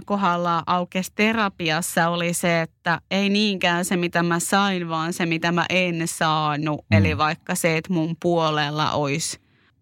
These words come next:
Speaker 1: oltu. Mä tiedän, että mun äiti on jossain kohtaa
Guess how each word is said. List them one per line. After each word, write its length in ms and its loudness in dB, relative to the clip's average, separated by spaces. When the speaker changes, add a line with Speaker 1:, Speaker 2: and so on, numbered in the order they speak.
Speaker 1:
oltu. 460 2
Mä 180 2
tiedän, 280 2
että 100 -4
mun 120 0
äiti 300 2
on 100 0
jossain 440 0
kohtaa 520 2